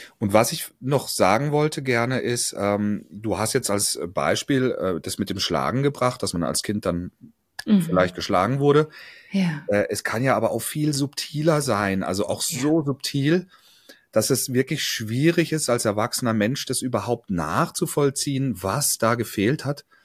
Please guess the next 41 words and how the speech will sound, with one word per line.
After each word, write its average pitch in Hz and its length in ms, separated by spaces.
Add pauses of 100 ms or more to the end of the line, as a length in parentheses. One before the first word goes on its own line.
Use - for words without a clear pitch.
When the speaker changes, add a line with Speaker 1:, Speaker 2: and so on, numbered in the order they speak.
Speaker 2:
Mhm. 156 500
Speaker 1:
Also 110 380 (640)
jetzt - 160
als 104 120
persönliches 104 580
Beispiel 127 600
weiß 95 320
ich 151 100
zum 135 140
Beispiel, 123 240
also 85 160
es 82 120
war - 220
ei-, 76 220 (360)
ist - 140
ein 139 320
Mechanismus 120 640
in 117 180
mir, 147 280
es 131 140
gibt - 180
da 107 40
noch 101 160
weitere, 104 500 (520)
äh, 90 220
um 87 80
Speaker 2:
Mhm. 90 60
Speaker 1:
einen, 104 360
äh, - 160
hervorzuholen, 113 600
ist, - 280
d-, - 240
da 95 420
war 87 220
ich, 127 120
ich 110 120
denke, 110 240
so 107 160
ein 107 240
Jahr 95 300
alt, 175 500